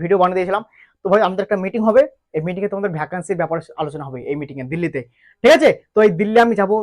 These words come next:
তোমাদের কি আপডেট পেয়েছি, টিআরএম ভ্যাকান্সি কবে আসবে, A to Z ভাই আমার ভিডিওতে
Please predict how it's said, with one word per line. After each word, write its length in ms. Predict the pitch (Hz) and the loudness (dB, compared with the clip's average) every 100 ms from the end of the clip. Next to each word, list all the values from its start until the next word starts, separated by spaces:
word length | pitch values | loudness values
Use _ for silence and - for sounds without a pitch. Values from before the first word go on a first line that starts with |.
| 208 | -4
তোমাদের 200 | 208 202 | -6 -6
কি 80 | 220 208 | 0 0
আপডেট 200 | 180 196 196 | 0 -2 -4
পেয়েছি, 160 | 208 196 | -4 -2
টিআরএম 240 | 202 190 180 | -4 -2 -6
ভ্যাকান্সি 260 | 170 180 - | -6 -8 -2
কবে 140 | 185 190 | 0 0
আসবে, 160 | 160 180 - | -2 -8 2
A 20 | 254 | 4
to 80 | 302 262 | 4 2
Z 20 | 233 | 4
ভাই 80 | 262 | 4
আমার 100 | 262 226 185 | 4 0 0
ভিডিওতে 260 | 226 262 | 4 4